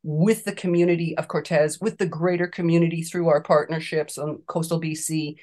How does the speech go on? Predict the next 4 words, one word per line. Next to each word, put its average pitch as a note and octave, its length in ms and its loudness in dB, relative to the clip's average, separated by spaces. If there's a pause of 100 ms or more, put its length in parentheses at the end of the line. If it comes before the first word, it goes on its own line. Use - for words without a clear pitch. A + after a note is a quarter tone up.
(400)
in F3+ 300 4
engaging G3 1000 0
people D#3+ 680 0 (300)
in F#3+ 340 2